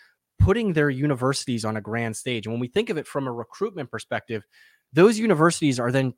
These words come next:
target during the spring, right? We attend career fairs and university fairs there.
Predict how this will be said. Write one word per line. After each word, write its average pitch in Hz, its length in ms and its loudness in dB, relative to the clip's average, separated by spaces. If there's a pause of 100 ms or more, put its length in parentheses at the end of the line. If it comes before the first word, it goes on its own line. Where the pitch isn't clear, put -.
target 131 440 -4 (160)
during 123 520 2 (120)
the 117 80 -8
spring, 110 420 -6
right? 117 220 -2
We 123 220 -2
attend 139 480 -4
career 127 340 -2
fairs 107 320 -4
and 104 100 -8
university 120 540 -4
fairs 98 300 -6
there. 95 200 -6